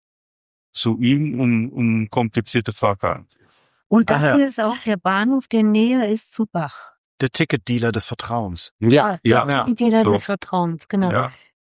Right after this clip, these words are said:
Speaker 2: Und der Bahnhof hier war immer nä-, ist immer näher zu Bach, ne? Das
Speaker 3: Mhm.
Speaker 2: sind vier Kilometer und nach Schladern sind sieben Kilometer. Und das war auch immer
Speaker 4: Ja, gut, aber der Schladerner Bahnhof ist ja auch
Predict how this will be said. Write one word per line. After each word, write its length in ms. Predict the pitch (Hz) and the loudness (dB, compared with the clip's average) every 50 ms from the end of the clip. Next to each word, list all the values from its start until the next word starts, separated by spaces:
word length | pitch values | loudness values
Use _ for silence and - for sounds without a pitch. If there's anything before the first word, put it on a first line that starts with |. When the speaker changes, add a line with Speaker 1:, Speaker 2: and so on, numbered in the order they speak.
| _ _ _ - | _ _ _ -2
Speaker 2:
Und 380 | 208 233 254 - - - - - _ _ _ _ | 0 0 0 -2 -6 -16 -20 -20 _ _ _ _
der 160 | - 208 226 233 | 0 0 0 2
Bahnhof 440 | - 262 262 285 311 311 294 - | 2 2 2 2 2 0 -2 -4
hier 180 | - 277 262 233 | -6 -6 -4 -2
war 120 | 233 226 | 0 -2
immer 280 | 226 226 220 254 254 240 | 0 -2 -2 -2 -2 0
nä-, 240 | 233 214 214 214 220 | 0 0 0 0 0
ist 240 | - 240 220 - - | -2 -4 -8 -6 -4
immer 260 | - 233 254 254 233 | 0 0 2 2 2
näher 420 | 220 214 202 208 233 247 269 302 339 359 - _ _ _ _ _ _ _ _ _ _ _ _ _ | 2 2 2 2 2 2 0 0 -2 -4 -8 _ _ _ _ _ _ _ _ _ _ _ _ _
zu 220 | - - - 220 - | -8 -2 -2 -2 0
Bach, 500 | - 170 180 220 - - - - - - | 2 2 0 0 0 -4 -12 -20 -12 -6
ne? 220 | 165 165 180 233 294 | -4 -2 -2 -2 0
Das 160 | 262 226 208 | 0 -2 -2
Speaker 3:
Mhm. 40 | - | 0
Speaker 2:
sind 180 | - 202 185 - | -2 -2 -4 -2
vier 200 | - 214 240 247 | -2 -2 -2 -2
Kilometer 640 | - 262 247 247 247 247 247 254 254 247 - 247 208 | -2 -2 0 0 2 2 2 0 0 0 0 -2 0
und 120 | 190 196 | 0 -2
nach 180 | 196 196 185 - | -4 -4 -6 -8
Schladern 500 | - - 196 185 190 202 208 220 214 214 | -8 -6 -2 -2 0 0 0 0 -2 -2
sind 220 | - 208 196 180 | -2 -6 -8 -8
sieben 300 | - - 202 190 196 185 | -6 -6 -4 -2 -2 -4
Kilometer. 640 | - - 170 165 165 160 156 151 151 147 - 190 202 - - - - - - - | -4 -4 -4 -4 -4 -4 -4 -6 -6 -6 -6 -6 -8 -8 -12 -20 -20 -20 -8 -6
Und 120 | 175 190 | -4 -2
das 160 | 214 214 - | -2 -4 -4
war 180 | 220 208 202 202 | -6 -6 -6 -6
auch 80 | 196 | -6
immer 300 | 208 202 190 214 233 240 | -8 -6 -4 -2 -2 0
Speaker 4:
Ja, 160 | - 127 127 120 | 0 0 0 2
gut, 200 | 135 185 190 151 | 2 2 2 4
aber 160 | 127 120 110 | 2 2 0
der 180 | 113 107 107 | 0 0 0
Schladerner 560 | 92 - - - 107 98 117 127 135 139 139 127 | -2 -4 -4 -2 0 0 2 2 2 0 0 0
Bahnhof 460 | 131 127 131 135 131 117 - - - | 0 0 0 0 -2 -4 -4 -8 -10
ist 160 | 139 120 - | -10 -4 -2
ja 100 | 131 120 | 0 0
auch 160 | 135 - - | 0 0 -2